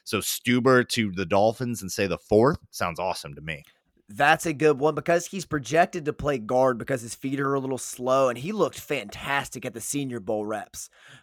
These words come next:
Speaker 2: going against Haskell and everybody else there. So I think he really improved it. He'll do more at the Combine as well. I think he's really strong despite his length.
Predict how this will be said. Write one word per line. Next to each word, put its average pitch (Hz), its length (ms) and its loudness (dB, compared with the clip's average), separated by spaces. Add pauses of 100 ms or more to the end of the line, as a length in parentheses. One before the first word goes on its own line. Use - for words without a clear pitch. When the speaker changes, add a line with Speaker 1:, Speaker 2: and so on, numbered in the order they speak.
Speaker 2:
going 135 260 2
against 123 260 -6
Haskell 131 580 2
and 120 80 -2
everybody 123 480 -2
else 117 280 -2
there. 120 460 -4
So 127 120 -8
I 131 80 -2
think 160 160 -2
he 151 140 0
really 139 240 2
improved 131 420 -2
it. 127 140 -2
He'll 131 140 -2
do 131 160 -2
more 127 400 0
at 123 80 -6
the 110 80 -8
Combine 117 460 -2
as 104 140 -12
well. 113 160 -2
I 107 100 -2
think 123 200 -8
he's 113 180 -8
really 117 220 -4
strong 113 520 -4
despite 110 400 -4
his 98 120 -10
length. 110 440 -6